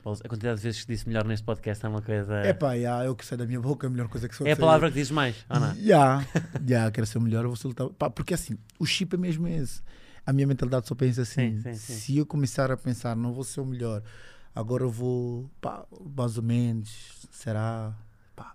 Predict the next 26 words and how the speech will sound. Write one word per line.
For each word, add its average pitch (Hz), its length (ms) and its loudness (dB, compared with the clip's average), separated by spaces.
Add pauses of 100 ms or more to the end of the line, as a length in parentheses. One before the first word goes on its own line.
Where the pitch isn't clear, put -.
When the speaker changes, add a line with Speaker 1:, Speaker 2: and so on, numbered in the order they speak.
Speaker 2:
não, - 320 -8
man, - 180 -8 (300)
eu 143 100 -10
tenho - 160 -8
capacidade - 400 -8
para 147 140 -6
isso. 143 380 -8 (520)
Speaker 1:
Uhum. 113 320 -4
Speaker 2:
Porque - 180 -8
eu 165 40 2
não, 165 120 0
eu 165 80 -4
não 170 80 0
posso 165 200 -8
perder 135 220 -6
o - 20 -4
meu 143 100 -4
foco. 123 400 -6 (280)
Speaker 1:
Fazes 160 200 0
outras 156 260 0
coisas 131 480 4 (400)
que - 80 -10
te 135 100 -2
deem 123 200 2
muito 120 240 -4
prazer? 110 340 -2